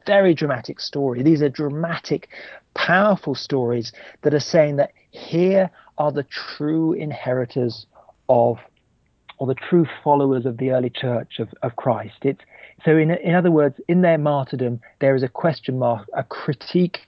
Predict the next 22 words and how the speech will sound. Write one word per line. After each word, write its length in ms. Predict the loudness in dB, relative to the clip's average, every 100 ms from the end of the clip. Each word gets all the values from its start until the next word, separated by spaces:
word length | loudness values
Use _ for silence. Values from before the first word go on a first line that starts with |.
| -2
going 340 | 0 2 0
on 340 | -2 -2 -4 -8 _ -20 -20 _ 2
of 300 | 4 4 -2 _ _ _ -6
the, 160 | -6 -6 _ _ _ _ _ -18 -10
the, 140 | -4 -4 _ _ _ -20 _
the 160 | -6 -2
papacy 500 | 2 0 0 -4 -4
at 100 | -2
that 180 | -6 -6
time. 440 | -6 -6 -6 -12 _ _ _ _
So 140 | 0 4
you 140 | 4
can 180 | 4 2
see 300 | 0 2 2
that's 440 | 2 0 -4 -10
a 60 | -10
critique 400 | -6 -6 -6 -2
going 260 | -2 2
on, 100 | 0
which 160 | 0 -2
of 80 | -4
course 360 | 0 0 0